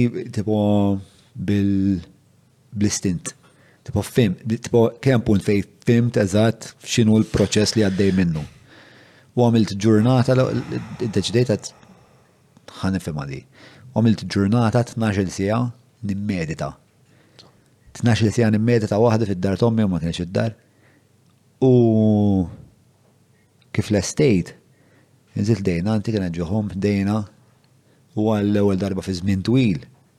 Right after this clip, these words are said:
għamilt xi satej bil-qeda ħdejha u vera nismaħħa. U vera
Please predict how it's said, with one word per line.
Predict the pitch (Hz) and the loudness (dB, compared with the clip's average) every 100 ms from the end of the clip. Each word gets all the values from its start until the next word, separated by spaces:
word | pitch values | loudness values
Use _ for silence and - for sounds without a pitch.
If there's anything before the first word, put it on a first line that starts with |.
| _ _ _ | _ _ _
għamilt | - 120 95 | -2 -2 -2
xi | - | -4
satej | - 92 87 76 76 _ _ _ _ - | -4 -4 -4 -6 -12 _ _ _ _ -10
bil-qeda | 92 - 110 87 | -8 -6 -6 -6
ħdejha | 85 80 71 67 _ _ _ _ _ _ - | -6 -6 -8 -12 _ _ _ _ _ _ -10
u | 98 | -6
vera | 92 95 | -6 -6
nismaħħa. | 95 92 101 82 - 69 64 _ _ _ _ _ _ _ _ _ _ _ _ | -8 -10 -10 -12 -12 -16 -16 _ _ _ _ _ _ _ _ _ _ _ _
U | 92 | -8
vera | 87 104 98 98 | -2 -2 0 0